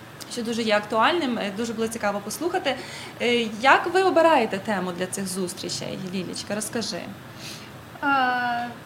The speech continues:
Speaker 2: ну, про самі зустрічі може більше Люба розказати, але я би десь хотіла ще доповнити запитання Мар'яну. Ти питала, як ми робимо дослідження.
Speaker 1: Ага.
Speaker 2: Е, і, і справді там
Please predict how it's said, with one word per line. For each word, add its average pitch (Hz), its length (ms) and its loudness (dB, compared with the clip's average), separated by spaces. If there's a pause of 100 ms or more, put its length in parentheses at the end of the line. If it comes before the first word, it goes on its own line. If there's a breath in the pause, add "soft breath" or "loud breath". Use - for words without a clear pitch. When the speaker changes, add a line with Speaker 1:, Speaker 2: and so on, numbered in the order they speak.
(140)
Speaker 2:
ну, 285 120 -4
про 294 160 -2
самі 311 240 2
зустрічі 285 560 -2 (140)
може 254 220 -4
більше 254 420 -6
Люба 330 280 0
розказати, 254 520 -4 (100)
але 247 100 -8
я 269 120 -4
би 277 120 -6
десь 277 140 -6
хотіла 262 360 -6
ще 262 100 -8
доповнити 247 760 2
запитання 240 600 2 (120)
Мар'яну. 254 380 6
Ти 254 100 -4
питала, 226 360 0
як 233 140 0
ми 226 100 -2
робимо 233 300 0
дослідження. 254 1040 2 (260 loud breath)
Speaker 1:
Ага. 240 380 6 (180)
Speaker 2:
Е, 262 60 -6
і, 247 340 -4 (1900 loud breath)
і 269 40 -6
справді 285 500 8
там 233 240 -2